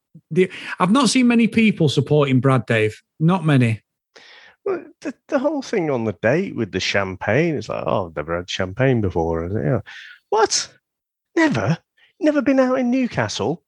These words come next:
Speaker 2: and, like, seen a hen do or a, or a stag do or something? I, it just,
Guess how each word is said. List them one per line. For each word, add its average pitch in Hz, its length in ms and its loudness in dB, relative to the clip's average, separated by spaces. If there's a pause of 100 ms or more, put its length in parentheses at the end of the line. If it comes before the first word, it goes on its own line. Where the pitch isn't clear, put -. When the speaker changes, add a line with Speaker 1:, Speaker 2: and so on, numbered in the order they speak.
Speaker 2:
and, 180 140 0
like, 190 200 2
seen 208 260 2
a 196 40 2
hen 180 380 0
do 117 340 -4
or 139 240 2
a, 123 80 -4 (140)
or 160 200 0
a 147 40 0
stag 196 400 -2
do 104 200 4
or 87 60 0
something? 90 540 0 (340)
I, - 140 2
it 339 260 -4
just, - 340 -2